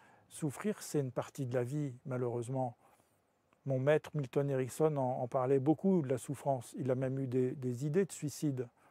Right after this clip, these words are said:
par, quand il avait trop de douleurs physiques. Mais, mais souffrir, c'est, c'est aussi malheureusement une partie de la vie. C'est la partie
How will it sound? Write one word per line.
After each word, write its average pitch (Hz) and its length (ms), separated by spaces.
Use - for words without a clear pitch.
par, - 180
quand - 220
il 123 100
avait 120 200
trop - 200
de 123 80
douleurs 131 380
physiques. 123 500
Mais, 135 320
mais 135 200
souffrir, 180 640
c'est, - 320
c'est - 300
aussi 147 400
malheureusement 139 580
une 127 100
partie 131 340
de 127 80
la 135 100
vie. 139 180
C'est 147 140
la 131 140
partie 143 580